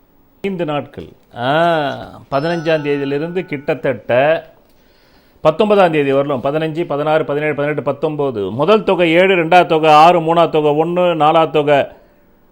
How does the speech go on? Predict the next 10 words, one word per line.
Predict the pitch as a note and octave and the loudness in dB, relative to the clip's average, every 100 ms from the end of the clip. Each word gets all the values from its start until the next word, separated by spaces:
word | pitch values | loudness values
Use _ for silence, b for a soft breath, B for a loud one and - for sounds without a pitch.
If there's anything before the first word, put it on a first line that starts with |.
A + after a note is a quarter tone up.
| _ _ _ _ _ _ - | _ _ _ _ _ _ -8
ரெண்டு, | G#2 C3+ C#3+ D#3 D#3 | -2 -2 -2 -4 -4
ஐந்தாவது | - G#2+ B2+ C3 C3 A2 F#2+ | -4 -6 -4 -2 -2 -2 -8
தொகை | G2 A#2+ G#2+ | -10 -8 -4
ஒன்பது. | G2+ C3+ C3 F#2+ - | -4 -2 -2 -4 -10
இப்படி | A#2+ B2 C3 C3 | -10 -8 -2 2
வருது | C3+ D#3 | 2 0
சாமி. | C3+ C3+ A#2+ F#2+ D#2+ D#2+ - _ - | 0 0 0 -6 -10 -16 -20 _ -8
அவ்வளவுதான், | G#2 A#2+ C#3 D#3 E3 C#3 B2 | 0 4 4 2 -4 -8 -14
அப்படி | - B2 - D#3+ D#3 | -8 -10 -8 -10 -10
வருது. | D3 C#3 | -10 -14